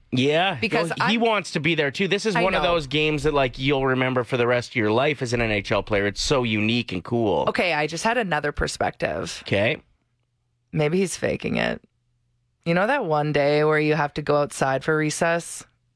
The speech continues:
Speaker 2: and you're like, "But it's cold out."
Speaker 1: Yeah.
Speaker 2: So you just pretend you have a headache.
Speaker 1: You think he's faking it 'cause he doesn't wanna play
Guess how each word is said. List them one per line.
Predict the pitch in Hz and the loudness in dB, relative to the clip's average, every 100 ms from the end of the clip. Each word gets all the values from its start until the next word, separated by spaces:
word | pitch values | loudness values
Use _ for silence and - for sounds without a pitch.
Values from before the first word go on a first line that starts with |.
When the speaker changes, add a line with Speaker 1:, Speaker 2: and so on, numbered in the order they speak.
| - | -4
Speaker 2:
and | 160 | 0
you're | 156 | 2
like, | 151 147 - | 2 0 -2
"But | 143 | -2
it's | - | -4
cold | - 165 185 | -2 -2 0
out." | - - - _ _ - | -2 -4 -6 _ _ 0
Speaker 1:
Yeah. | 117 107 76 - | 2 2 -2 -6
Speaker 2:
So | - | -2
you | 160 147 | 0 0
just | - - | -6 -4
pretend | 156 139 131 | -2 0 0
you | |
have | 127 | 0
a | |
headache. | 135 113 107 | 0 2 2
Speaker 1:
You | - | 2
think | 147 | 0
he's | 131 120 | 0 -4
faking | - 143 147 156 | -2 -2 0 -2
it | 147 | 0
'cause | 147 131 | -2 -2
he | 120 | -2
doesn't | 101 123 127 135 | 0 0 0 0
wanna | 127 131 | 0 -2
play | - 123 117 | 0 2 2